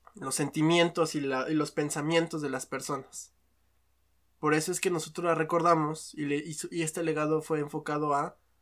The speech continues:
su carrera como artista, versátil, sus libros, sus poemas,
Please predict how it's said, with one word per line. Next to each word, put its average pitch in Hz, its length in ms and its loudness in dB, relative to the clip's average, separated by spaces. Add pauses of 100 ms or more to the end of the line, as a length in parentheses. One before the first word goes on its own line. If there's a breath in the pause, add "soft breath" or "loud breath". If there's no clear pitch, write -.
(460)
su - 200 -8
carrera 139 400 0
como 143 420 -4 (380)
artista, - 720 0 (380)
versátil, 135 840 4
sus - 320 -14
libros, 151 500 4
sus - 200 -6
poemas, 147 920 2